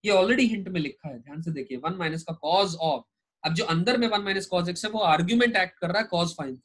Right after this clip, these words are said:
cosine function का। अब वन माइनस का cos theta is two sin square theta by two होता है, हम जानते हैं, हम जानते हैं। तो just a minute, just a minute।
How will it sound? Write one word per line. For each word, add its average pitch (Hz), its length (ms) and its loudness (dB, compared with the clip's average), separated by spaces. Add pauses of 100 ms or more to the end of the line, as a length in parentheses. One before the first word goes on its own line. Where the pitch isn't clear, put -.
(140)
cosine 175 300 0
function 117 300 -12
का। - 180 -20 (520)
अब 180 160 0
वन 233 180 2
माइनस 220 180 -2
का 202 160 -4
cos 180 240 -2
theta 190 220 0
is - 100 -8
two 208 160 -12
sin 147 240 -4
square 156 260 -8
theta 170 220 -6
by 185 80 0
two 175 160 -6
होता 165 140 -14
है, 160 60 -14
हम 156 140 -12
जानते 131 300 -10
हैं, - 80 -20 (760)
हम 151 120 -4
जानते 151 360 -2
हैं। 147 120 0 (200)
तो 143 160 -12
just - 260 -10
a 147 100 -6
minute, 135 340 -8 (120)
just - 200 -18
a 131 120 -8
minute। 131 280 -10